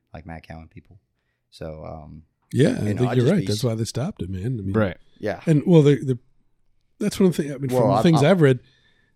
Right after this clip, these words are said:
Speaker 2: the, I think that the, I hate to see, I'm not gonna, the word is,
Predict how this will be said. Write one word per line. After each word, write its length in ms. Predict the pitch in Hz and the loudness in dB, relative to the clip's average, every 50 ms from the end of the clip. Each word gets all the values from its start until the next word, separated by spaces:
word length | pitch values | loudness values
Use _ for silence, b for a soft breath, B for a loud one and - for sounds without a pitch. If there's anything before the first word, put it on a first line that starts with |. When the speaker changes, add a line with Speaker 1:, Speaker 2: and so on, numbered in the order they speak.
| _ - _ - | _ -20 _ -12
Speaker 2:
the, 260 | 143 147 143 - - - _ _ _ - | -10 -10 -10 -10 -14 -20 _ _ _ -8
I 40 | - | -2
think 220 | - 165 165 156 | 2 2 2 4
that 180 | - 156 139 - | 2 0 -2 0
the, 220 | 123 113 107 104 - _ _ _ _ _ _ _ _ _ _ - | -4 -6 -6 -8 -12 _ _ _ _ _ _ _ _ _ _ -8
I 60 | 165 | 0
hate 140 | 143 190 175 | 2 2 2
to 60 | 156 143 | 2 0
see, 200 | - 156 147 135 | 0 -2 -2 0
I'm 80 | - 170 | 2 2
not 100 | 180 180 - | 2 2 2
gonna, 160 | 170 160 147 127 - | 2 0 0 0 0
the 120 | 160 160 | 0 4
word 180 | 170 190 180 151 | 6 6 6 6
is, 160 | 147 139 135 | 4 -2 -4